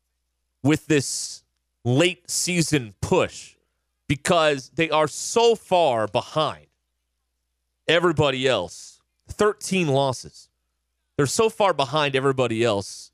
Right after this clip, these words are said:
in terms of the bubble and the resume and all that stuff that, like, what's the destination here? Because I'm too old to care about the N I T. I don't care.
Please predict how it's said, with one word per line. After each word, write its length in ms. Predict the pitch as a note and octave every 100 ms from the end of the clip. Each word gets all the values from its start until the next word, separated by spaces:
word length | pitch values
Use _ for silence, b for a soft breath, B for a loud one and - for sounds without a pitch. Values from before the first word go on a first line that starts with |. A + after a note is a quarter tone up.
| -
in 140 | B2+
terms 400 | A#2+ C#3 D#3 C3
of 160 | B2 G2+
the 140 | A#2 G2
bubble 560 | - C#3+ C#3 C3+ B2+
and 100 | A2
the 60 | G#2+
resume 600 | G2+ C3+ B2 A#2+ A#2 G#2+
and 260 | F#2+ G#2
all 180 | A#2 B2
that 160 | A#2+ A#2
stuff 340 | - G#2+ -
that, 120 | C3
like, 180 | A#2+ B2+
what's 440 | A2 A#2+ F3 - -
the 120 | G3+
destination 840 | - C#3+ D3 - B2+ B2 C#3+ A2+
here? 200 | F#2 E2+ - _ -
Because 420 | D3+ E3+ C#3+ - _ _ _ _ _ _ _ _ _ _ _ _
I'm 180 | - F3
too 240 | - G#3+ D#3+
old 180 | D3
to 60 | C3
care 220 | - B2+
about 220 | A#2 G#2+
the 160 | - F#2+
N 80 | F2
I 120 | E2
T. 240 | - E2+ F2
I 120 | A2
don't 280 | G#2 G2 -
care. 300 | - D#2